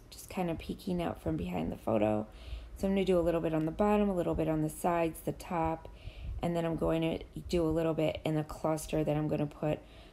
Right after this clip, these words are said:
on the right-hand side of my photo as well, like you see in the layout there. And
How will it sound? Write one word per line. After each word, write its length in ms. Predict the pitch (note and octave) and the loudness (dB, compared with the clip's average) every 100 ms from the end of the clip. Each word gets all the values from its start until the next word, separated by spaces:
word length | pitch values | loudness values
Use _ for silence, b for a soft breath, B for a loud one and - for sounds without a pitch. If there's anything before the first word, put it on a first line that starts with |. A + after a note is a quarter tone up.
| B | B
on 140 | - D#3+ | -2 2
the 100 | D#3 | 2
right-hand 540 | D3+ - E3+ D3 C#3+ | 2 0 0 0 0
side 220 | F3 E3+ | 0 -2
of 120 | - | 0
my 180 | D3+ D3 | 0 0
photo 300 | C#3+ D3 D3 | 0 2 2
as 200 | - D3 | 0 0
well, 140 | D3 C#3+ | 0 0
like 240 | C#3 - | 0 -2
you 80 | C#3+ | -6
see 400 | - - D3 - | -4 0 0 0
in 260 | - D3 C#3+ | -2 0 2
the 200 | C#3 C3+ | 0 0
layout 480 | C#3+ C3 C#3+ - - - | 0 0 0 -4 -8 -6
there. 280 | - - - - - - - - B B B B B B - | -6 -4 -8 -12 -14 -14 -16 -14 B B B B B B 2
And 420 | F3 E3 E3 D#3+ | 2 4 2 0